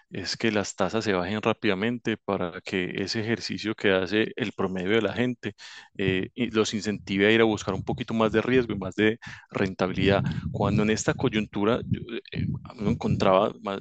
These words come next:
de pronto ya no hoy tanto, pero sí lo veía fácilmente finalizando el año pasado, "Venga, es que puedo encontrar un título que me renta el I P C más el ocho cincuenta", una cosa, pues, bestial, eso cuando podía haber I P C más seis, I P C más ocho cincuenta. Ah, compare eso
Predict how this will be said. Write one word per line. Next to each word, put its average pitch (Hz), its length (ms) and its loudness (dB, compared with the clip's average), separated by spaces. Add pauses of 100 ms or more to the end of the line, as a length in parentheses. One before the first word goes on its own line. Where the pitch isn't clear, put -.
de - 220 -4
pronto 107 240 -4
ya 127 240 6
no 131 160 6
hoy 131 140 6
tanto, 107 400 0
pero 104 220 -2
sí 101 180 -4
lo 107 120 4
veía 101 240 6
fácilmente 113 560 -2 (380)
finalizando 98 580 -2
el 107 80 -2
año 113 160 0
pasado, 95 400 2
"Venga, 107 300 4
es 98 100 -4
que 113 200 -2 (340)
puedo 110 140 -4
encontrar 107 340 0
un 110 80 -2
título 117 480 0
que - 100 -6
me 101 180 0
renta 98 360 0
el 113 80 2
I 110 60 2
P - 180 0
C 113 100 2
más 113 240 0
el 95 140 0
ocho - 180 -6
cincuenta", 95 560 -4
una 101 180 -4
cosa, 95 360 -4
pues, 95 420 -4
bestial, 92 680 -4
eso 98 280 -8 (260)
cuando 107 240 -4
podía 95 280 4
haber 101 260 8
I 110 80 -2
P 107 140 2
C 107 100 -2
más 101 160 0
seis, 110 240 2
I - 40 -10
P 101 120 -2
C 107 80 -4
más 104 120 -2
ocho 101 200 -6
cincuenta. 107 500 0
Ah, 113 180 2
compare 120 540 6
eso 143 260 0